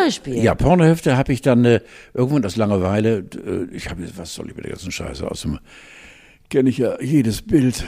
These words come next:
Speaker 2: darauf mehrfach
Speaker 1: Ja.
Speaker 2: und, äh, hab dann alle entsorgt. Aber das ist schon lange
Speaker 1: Wo
Speaker 2: her.
Speaker 1: hast du die denn hingebracht? Ins Altpapier?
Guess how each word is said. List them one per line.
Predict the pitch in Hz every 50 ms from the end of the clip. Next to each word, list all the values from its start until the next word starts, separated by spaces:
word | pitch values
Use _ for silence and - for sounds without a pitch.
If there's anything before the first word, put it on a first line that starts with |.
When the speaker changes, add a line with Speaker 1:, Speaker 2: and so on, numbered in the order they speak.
| - - -
Speaker 2:
darauf | - - - - - 208 156 - -
mehrfach | 117 104 110 113 - 214 156 - - -
Speaker 1:
Ja. | 185 190 185 151 123
Speaker 2:
und, | 110 120 117 -
äh, | - 110 107 110 104 -
hab | - - - 110 113 -
dann | - 107 87 92
alle | - 82 78 - - - 85
entsorgt. | 82 - - 80 62 50 - - -
Aber | 82 -
das | 98 95
ist | -
schon | - 104 98
lange | 107 143
Speaker 1:
Wo | 151 -
Speaker 2:
her. | 143 127
Speaker 1:
hast | 104 -
du | - 226
die | 180 190
denn | 175 165
hingebracht? | 185 220 247 254 208 160 147 143
Ins | - 139 127 -
Altpapier? | - - 113 120 120 - 165 165 - - 214 226 240